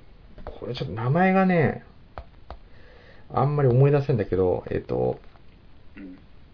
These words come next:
Speaker 1: えーとね、つけ麺、つけ麺じゃないな。つけ麺じゃなくて、なんかすごいね、あの、魚介系で、
Speaker 2: うんうん。
Speaker 1: あの、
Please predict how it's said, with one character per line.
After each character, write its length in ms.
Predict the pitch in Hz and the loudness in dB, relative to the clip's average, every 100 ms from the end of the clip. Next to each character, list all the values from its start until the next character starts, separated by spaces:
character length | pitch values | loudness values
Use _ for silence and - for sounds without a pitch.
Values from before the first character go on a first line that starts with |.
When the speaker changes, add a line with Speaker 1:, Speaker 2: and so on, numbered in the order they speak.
| - | -12
Speaker 1:
え 320 | 101 107 107 | -10 -8 -10
ー 40 | - | -6
と 80 | 113 | -2
ね、 300 | 107 90 - - - | -2 -4 -10 -20 -20
つ 60 | - | 0
け 200 | 156 170 | 4 4
麺、 520 | 175 175 175 175 165 - - - - - - - - - - - - - - - - - | 4 2 0 -2 -4 -10 -20 -20 -20 -20 -20 -20 -20 -20 -20 -20 -20 -20 -20 -20 -20 -20
つ 120 | - | -4
け 120 | 180 | 2
麺 220 | 190 190 | 4 4
じ 60 | 175 | 4
ゃ 60 | 156 | 4
な 100 | 143 | 4
い 60 | |
な。 160 | - - - - - - - - - - - - - - - | 0 -4 -10 -18 -20 -20 -20 -20 -20 -20 -20 -20 -20 -20 -20
つ 60 | |
け 140 | - 143 | 0 2
麺 240 | 151 147 | 4 2
じ 80 | 147 | 4
ゃ 40 | |
な 100 | 143 135 | 2 0
く 100 | - | 0
て、 380 | 101 101 - - - - | 4 4 2 -6 -16 0
な 100 | 110 | 0
ん 40 | |
か 60 | 101 | 2
す 120 | - | 6
ご 80 | 151 | 8
い 60 | 113 | 8
ね、 280 | 92 - - | 4 -2 -2
あ 140 | 95 | -2
の、 200 | 113 110 | 0 -2
魚 180 | 104 113 | 4 4
介 320 | - 165 165 | 8 8 8
系 300 | - 165 156 | 4 4 6
で、 380 | 151 135 - - - - - - - - - - - - - - | 8 8 6 -2 -20 -20 -20 -20 -20 -20 -20 -20 -20 -18 -18 -20
Speaker 2:
う 40 | |
ん 40 | 101 | -20
う 20 | |
ん。 200 | 90 90 85 - - - | -18 -18 -18 -20 -20 -6
Speaker 1:
あ 260 | 92 95 | -2 0
の、 500 | 92 92 95 92 92 | 2 2 2 2 0